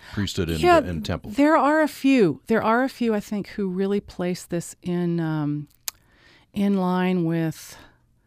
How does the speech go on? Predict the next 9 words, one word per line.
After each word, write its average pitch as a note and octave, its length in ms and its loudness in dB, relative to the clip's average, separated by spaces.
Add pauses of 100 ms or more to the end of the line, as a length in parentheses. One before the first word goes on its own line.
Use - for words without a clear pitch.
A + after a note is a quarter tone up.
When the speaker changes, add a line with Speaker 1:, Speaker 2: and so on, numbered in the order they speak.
(560)
Speaker 2:
um, - 760 -6
what F3+ 280 -2
they F3 200 2
saw E3+ 440 -2
as D3 260 -2
sort D3 200 -6
of D3 140 -12 (120)
r-, - 100 -8 (540)
uh, G#2+ 220 -6